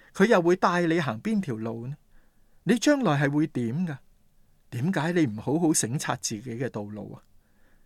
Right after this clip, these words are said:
有好多聽眾朋友寫信話畀我知，佢哋有啲人覺得自己行得啱，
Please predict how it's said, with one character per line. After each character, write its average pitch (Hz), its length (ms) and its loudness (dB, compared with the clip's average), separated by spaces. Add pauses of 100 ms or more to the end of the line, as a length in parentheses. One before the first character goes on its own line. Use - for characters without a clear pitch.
(300)
有 143 160 4
好 156 120 6
多 165 180 4
聽 135 180 -2
眾 131 160 -2
朋 113 200 -8
友 123 180 -2
寫 131 180 0
信 147 280 -2
話 127 240 -4
畀 131 220 -4
我 113 120 -8
知， - 240 -6 (720)
佢 226 80 6
哋 214 120 6
有 185 200 6
啲 254 100 0
人 147 160 4
覺 165 140 4
得 196 140 4
自 - 180 -4
己 139 200 0
行 120 200 -2
得 156 120 -4
啱， 185 360 2